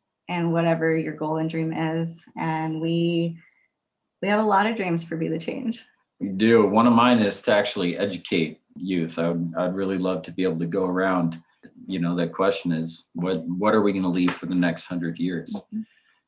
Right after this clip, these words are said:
Speaker 2: And it's so daunting when you really, like, look at everything that needs to change in the world. Pollution and the ocean and forestation and all these things, it's,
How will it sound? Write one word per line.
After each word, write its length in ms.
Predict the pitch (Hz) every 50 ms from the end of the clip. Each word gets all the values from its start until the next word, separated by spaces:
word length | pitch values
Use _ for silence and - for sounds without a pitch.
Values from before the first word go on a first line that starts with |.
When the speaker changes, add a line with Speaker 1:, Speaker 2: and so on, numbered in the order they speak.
| _ -
Speaker 2:
And 240 | - 95 95 95 98
it's 180 | 92 - -
so 220 | - 135 131 127 113
daunting 800 | 101 85 - 87 92 98 107 110 - 92 82 78 76 80 - _
when 160 | - 85 90 92
you 120 | 92 92
really, 260 | 101 117 120 123 117
like, 260 | 110 107 95 92 90
look 340 | - 87 90 98 104 101 - 107
at 220 | 95 92 - - -
everything 600 | 95 98 98 101 95 90 - - 101 92 95 90 87
that 340 | 85 82 80 80 - -
needs 380 | 87 92 92 98 98 87 - -
to 140 | - - -
change 340 | 82 - - - 90 90 85
in 80 | 87 82
the 60 | 80
world. 500 | 80 90 92 92 92 90 82 82 - - _ _ _ _ _ _ _ _ _ _ -
Pollution 840 | 113 110 113 131 139 127 120 - - 104 95 95 92 92 90 87
and 140 | 85 85 82
the 100 | 85 104
ocean 540 | 131 131 117 - - - 104 95 90 85 85
and 200 | 82 82 - -
forestation 960 | - 123 123 123 110 - - - 110 110 110 107 107 - 107 98 92 90 90
and 180 | 87 85 90 -
all 160 | - 123 127
these 220 | 123 107 - -
things, 340 | - 127 131 120 107 87 -
it's, 240 | 98 87 82 - -